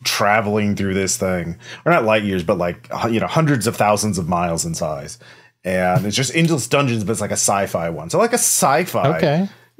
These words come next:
Speaker 1: Dungeon Synth album would be real intriguing. Um, I
Speaker 2: Well,
Speaker 1: think there's
Speaker 2: if we
Speaker 1: a,
Speaker 2: can
Speaker 1: yeah,
Speaker 2: make
Speaker 1: yeah.
Speaker 2: e-, e-, easy suggestions like that,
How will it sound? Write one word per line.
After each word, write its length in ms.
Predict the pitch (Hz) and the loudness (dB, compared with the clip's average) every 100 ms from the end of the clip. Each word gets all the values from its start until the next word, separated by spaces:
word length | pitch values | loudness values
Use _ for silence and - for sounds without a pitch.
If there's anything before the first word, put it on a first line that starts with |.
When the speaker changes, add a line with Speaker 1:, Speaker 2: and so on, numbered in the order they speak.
| 165 | -2
Speaker 1:
Dungeon 380 | 135 131 104 110 | 2 2 2 0
Synth 300 | 107 107 101 | 0 0 2
album 340 | 98 95 98 | 2 2 0
would 140 | 95 85 | -2 -2
be 140 | 95 | -2
real 600 | 92 95 104 110 110 101 | -2 0 0 2 2 2
intriguing. 880 | 92 92 95 82 78 80 71 131 - | -2 -2 -4 -4 -6 -8 -10 -16 -14
Um, 500 | - 87 82 80 80 | -8 -6 -4 -6 -6
I 80 | 92 | -2
Speaker 2:
Well, 160 | 214 202 | -2 0
Speaker 1:
think 20 | |
there's 140 | 185 | 0
Speaker 2:
if 60 | 190 | -2
we 60 | |
Speaker 1:
a, 40 | 208 | 0
Speaker 2:
can 100 | 226 | 0
Speaker 1:
yeah, 60 | |
Speaker 2:
make 220 | 214 180 127 | 2 2 0
Speaker 1:
yeah. 280 | - - | -6 -4
Speaker 2:
e-, 40 | 185 - | -2 -2
e-, 120 | 294 | 0
easy 320 | 180 190 196 | 2 2 2
suggestions 580 | 160 127 123 117 - 110 | 0 2 2 0 0 0
like 220 | 95 92 | 0 -2
that, 340 | - 113 87 | 2 2 0